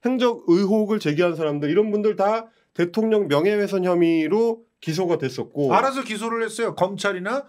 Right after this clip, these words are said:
Speaker 2: 경찰이.
Speaker 1: 마찬가지입니다. 그러니까 뭐 이명박이나 박근혜나 다 마찬가지로 모욕죄로 직접 대통령이 고소한 적은 없지만 다 알아서, 다 알아서 고발이 되고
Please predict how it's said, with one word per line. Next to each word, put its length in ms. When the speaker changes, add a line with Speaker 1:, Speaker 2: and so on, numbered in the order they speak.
Speaker 2:
경찰이. 460
Speaker 1:
마찬가지입니다. 840
그러니까 200
뭐 160
이명박이나 640
박근혜나 440
다 160
마찬가지로 800
모욕죄로 840
직접 480
대통령이 580
고소한 360
적은 160
없지만 640
다 420
알아서, 560
다 400
알아서 300
고발이 380
되고 440